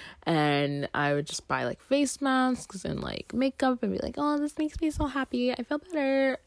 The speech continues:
And, like, I didn't feel better. Um, I did something that would help me, you know, like,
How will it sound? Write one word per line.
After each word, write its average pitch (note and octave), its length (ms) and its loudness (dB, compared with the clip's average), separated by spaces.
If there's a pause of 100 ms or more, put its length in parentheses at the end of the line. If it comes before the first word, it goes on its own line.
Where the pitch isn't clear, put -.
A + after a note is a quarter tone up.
(120)
And, D#3+ 200 0
like, C#3+ 200 -2
I C3+ 100 -2
didn't E3 240 -2
feel B3 140 -2
better. D#4 440 0 (1080)
Um, D#3+ 200 4
I D3+ 60 2
did E3 220 4
something D#3+ 320 2
that C#3+ 100 4
would C#3+ 120 0 (100)
help - 240 -2
me, D3 380 -2 (800)
you C4+ 100 0
know, D3+ 220 2
like, C#3+ 480 -2